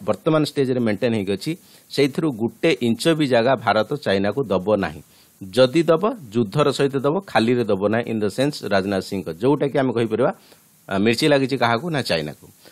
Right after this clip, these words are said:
ଓକେ, ସବୁଠୁ ବଡ଼ କଥା ହେଲା ବର୍ତ୍ତମାନ ଷ୍ଟେଜ୍ରେ ଯୋଉ ପାଙ୍ଗଙ୍ଗ ଲେକ୍ ଛାଡ଼ିକି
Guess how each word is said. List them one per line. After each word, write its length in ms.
ଓକେ, 160
ସବୁଠୁ 320
ବଡ଼ 240
କଥା 240
ହେଲା 120
ବର୍ତ୍ତମାନ 380
ଷ୍ଟେଜ୍ରେ 400
ଯୋଉ 200
ପାଙ୍ଗଙ୍ଗ 500
ଲେକ୍ 220
ଛାଡ଼ିକି 460